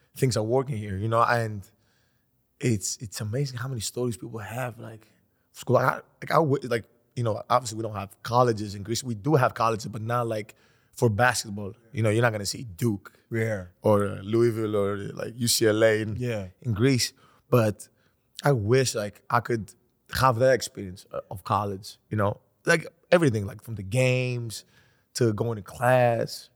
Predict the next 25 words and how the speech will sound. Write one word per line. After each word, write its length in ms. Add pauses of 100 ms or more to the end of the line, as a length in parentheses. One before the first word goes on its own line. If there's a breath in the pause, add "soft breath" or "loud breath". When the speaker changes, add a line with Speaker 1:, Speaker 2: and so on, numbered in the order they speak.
Speaker 1:
you 120
know, 120
just 240
kinda 200
l-, 280 (220)
not 260
grow 160
up 120
so 120
fast. 320
Like, 100
I 40
kinda, 220
like, 420 (640)
we 80
kinda 200
grew 200
up 180
really 220
fast, 320
you 60
know, 140
Speaker 2:
Yeah. 100
Speaker 1:
going 120
prof-, 260